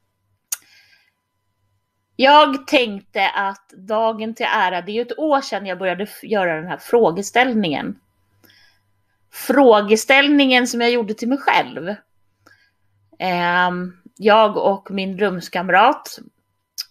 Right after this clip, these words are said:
var inte kanske bästa vänner just den där dagen. Och, ehm, det slutade med att vi vart ännu mer ovänner. Och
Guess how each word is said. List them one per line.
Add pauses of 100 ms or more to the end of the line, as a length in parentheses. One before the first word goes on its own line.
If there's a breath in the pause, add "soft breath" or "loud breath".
var
inte
kanske
bästa
vänner
just
den
där
dagen. (720 loud breath)
Och,
ehm, (120)
det
slutade
med
att
vi
vart
ännu
mer
ovänner. (1500 soft breath)
Och